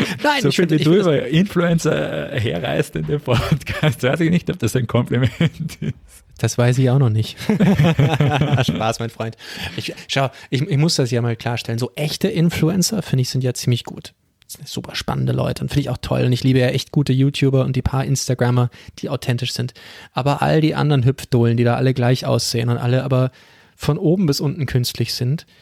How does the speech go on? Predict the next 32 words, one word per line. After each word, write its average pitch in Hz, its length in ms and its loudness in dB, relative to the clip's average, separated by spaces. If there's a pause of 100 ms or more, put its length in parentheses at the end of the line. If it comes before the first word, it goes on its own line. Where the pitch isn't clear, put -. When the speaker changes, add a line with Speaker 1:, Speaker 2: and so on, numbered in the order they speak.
(300)
Speaker 1:
da - 140 -14
krieg - 160 -8
ich 147 100 0
ja 160 100 2
so, 135 260 2
da 156 180 -8
krieg 147 240 -4
ich 123 60 -4
so 165 140 -2
einen 127 160 0
Hals. 123 240 0
Da - 80 -2
kann 160 140 0
ich 165 40 2
mich 185 140 0
einfach 165 180 2
nur 175 180 2
aufregen. 127 480 0
Und 143 100 0
dann 147 80 4
haben 170 100 4
sie 170 140 0
alle 180 160 2
den 165 120 2
gleichen 151 260 0
Filter 135 340 2
und 139 120 0
alle 160 220 2
sind 147 200 -2
die - 40 -8
gleiche 131 280 -2
Scheiße. - 560 -8